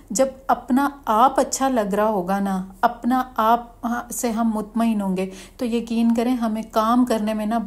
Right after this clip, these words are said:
बहुत मज़ा आएगा। हम अपने घर में ना हर चीज़ को एंजॉय करेंगे, अपने रिलेशनशिप को, बच्चों के साथ अपनी हर चीज़ को हम एंजॉय करेंगे।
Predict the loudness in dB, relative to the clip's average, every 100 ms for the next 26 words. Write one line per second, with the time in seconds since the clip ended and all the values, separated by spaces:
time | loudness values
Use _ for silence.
0 | -4 -2 0 0 0 -2 -2 -4 -4 -6
1 | -8 -18 -8 -2 0 0 -2 -2 -2 -2
2 | -2 -2 0 0 -2 -6 -14 -2 -2 -2
3 | -6 -8 -2 2 2 2 2 4 4 2
4 | 0 -4 -6 -4 -6 -4 -2 0 0 0
5 | -2 -2 -2 0 -2 -4 -4 -2 0 -2
6 | -2 -2 -2 0 -2 -2 -6 -20 -14 -4
7 | -2 2 2 4 2 2 -6 -8 -4 -2
8 | -2 0 2 4 2 0 0 -2 -2 -2
9 | -2 -2 -4